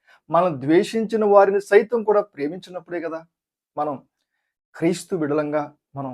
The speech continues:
ఉండగలుగుతాం. యోసేపులో ఈ గుణం ఉంది. నాలుగవదిగా మనం చూస్తే, యోసేపు తండ్రికి విధేయుడై తన అన్నయ్యలకు ఆహారాన్ని తీసుకుని వెళ్ళాడు.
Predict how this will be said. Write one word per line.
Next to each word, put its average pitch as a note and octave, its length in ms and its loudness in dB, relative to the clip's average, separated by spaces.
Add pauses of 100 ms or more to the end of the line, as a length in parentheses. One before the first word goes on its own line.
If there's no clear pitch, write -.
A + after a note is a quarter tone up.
(280)
ఉండగలుగుతాం. C#3 540 -6 (380)
యోసేపులో D#3 560 -6 (280)
ఈ C3+ 80 -8
గుణం B2 340 -12
ఉంది. B2+ 220 -12 (800)
నాలుగవదిగా E3+ 640 4
మనం D#3 200 -8 (100)
చూస్తే, E3 240 -18 (1000)
యోసేపు G3 560 2 (720)
తండ్రికి A3+ 400 2
విధేయుడై E3+ 560 2 (840)
తన D#3 100 -2 (120)
అన్నయ్యలకు D#3+ 560 0 (260)
ఆహారాన్ని F3+ 520 -4
తీసుకుని D#3+ 400 -8
వెళ్ళాడు. C3 340 -4